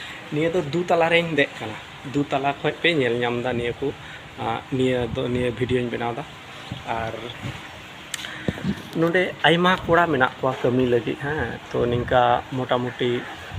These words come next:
ᱛᱤᱨᱤᱥ ᱡᱚᱱ ᱜᱟᱱ, ᱛᱤᱨᱤᱥ ᱡᱚᱱ ᱜᱟᱱ ᱠᱚᱲᱟ ᱢᱮᱱᱟᱜ ᱞᱮᱭᱟ, ᱠᱟᱹᱢᱤᱭ ᱫᱟᱞᱮ᱾ ᱟᱨ ᱥᱮᱞᱟᱨᱤ ᱵᱟᱵᱚᱫ ᱛᱮᱫᱚ ᱱᱮᱠᱥᱴ ᱵᱷᱤᱰᱤᱭᱳ ᱨᱮᱧ ᱵᱟᱲᱟᱭ ᱦᱚᱪᱚ ᱯᱮᱭᱟ, ᱛᱤᱱᱟᱹᱜ ᱠᱟᱛᱮᱫ ᱥᱮᱞᱟᱨᱤ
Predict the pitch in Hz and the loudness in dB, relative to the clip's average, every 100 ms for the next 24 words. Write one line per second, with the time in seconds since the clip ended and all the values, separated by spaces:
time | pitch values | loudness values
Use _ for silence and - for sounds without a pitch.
0 | - - 135 127 - 135 127 123 123 123 | -4 2 4 4 2 0 2 2 0 0
1 | - 131 131 113 127 120 123 120 131 120 | 0 0 0 -2 -2 0 -2 -2 0 0
2 | 117 120 120 120 120 113 - 127 131 135 | 0 -2 -2 -2 -4 -4 -6 -4 -2 -2
3 | 127 135 143 - - 151 - - - 135 | -4 -8 -10 -2 0 0 -2 -12 -6 -2
4 | 127 123 120 - - - - - 156 151 | 0 -2 -8 -10 -12 -12 -10 -2 4 8
5 | 165 165 160 143 143 151 - 135 147 143 | 8 6 4 2 2 2 2 4 6 6
6 | 147 - 139 131 143 139 139 135 - 135 | 4 2 -4 0 2 4 2 0 -4 0
7 | 131 139 - 117 131 123 131 139 127 147 | 2 2 -2 -4 -2 -2 -2 -2 -2 -4
8 | 131 - 123 123 123 | -4 -4 -2 -2 -2